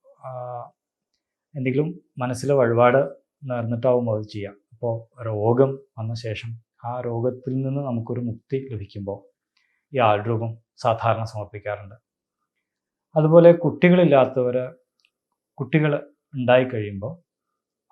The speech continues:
ആൾരൂപം സമർപ്പിക്കും. പല പല നമ്മുടെ, ആ, ആഗ്രഹ പൂർത്തീകരണത്തിന് ശേഷം ഒക്കെ നമ്മൾ ഭഗവാന് ഈ ആൾരൂപം സമർപ്പിക്കും. നമ്മൾ ആലോചിച്ചിട്ടുണ്ടോ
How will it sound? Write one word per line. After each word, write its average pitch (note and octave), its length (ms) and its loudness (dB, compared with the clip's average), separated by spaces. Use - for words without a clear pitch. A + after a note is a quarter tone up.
ആൾരൂപം B2 440 -4
സമർപ്പിക്കും. G#2 440 -16
പല A3 300 6
പല G#3+ 120 4
നമ്മുടെ, D3 260 -2
ആ, - 20 -14
ആഗ്രഹ B2 360 2
പൂർത്തീകരണത്തിന് A#2+ 800 -2
ശേഷം A2 300 -6
ഒക്കെ G3 220 -2
നമ്മൾ D3 140 0
ഭഗവാന് A2+ 380 0
ഈ C#3 40 4
ആൾരൂപം A#2+ 440 0
സമർപ്പിക്കും. A2 460 -16
നമ്മൾ F3+ 180 6
ആലോചിച്ചിട്ടുണ്ടോ C#3+ 600 0